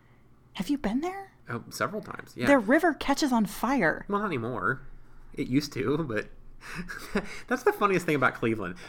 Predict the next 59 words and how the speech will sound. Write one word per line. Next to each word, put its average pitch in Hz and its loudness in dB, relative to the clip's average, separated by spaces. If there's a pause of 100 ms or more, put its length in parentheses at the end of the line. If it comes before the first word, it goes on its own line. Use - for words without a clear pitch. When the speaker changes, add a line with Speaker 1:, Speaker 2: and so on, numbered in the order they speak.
Speaker 2:
I 160 2
think 262 6
when 294 6
you 240 6
think 202 2
about 170 8
Cleveland 120 2
in 113 0
general, 95 -2 (360)
it's 143 0
like, 147 2 (220)
yeah, 220 2
some 208 0
bad 156 2
things 135 0
happen 123 2
in 110 0
Cleveland, 135 2
but - -4
their 196 0
river 247 4
was 185 0
so 208 2
disgusting, 202 2
it - 0
would 196 4
just 175 -2
burst 143 4
into 156 4
flames. 139 4
Like, 170 0
the 202 8
running 180 6
water 180 8
supply 98 2
Speaker 1:
Regularly. 185 10
Speaker 2:
would 175 4
burst 185 10
into 170 2
flames. 143 0 (100)
Speaker 1:
Well, - 6
and 254 8
that 285 10
to 285 0
me 262 4 (200)
Speaker 2:
I 156 -2
think 233 4
Speaker 1:
sort 226 10
Speaker 2:
we've 233 8
Speaker 1:
of - 8
Speaker 2:
talked 123 4
about 92 -2
that 87 0
on 90 -4
this 90 -10
Speaker 1:
I 170 6
know. 202 4
Speaker 2:
podcast 170 0
before. - -8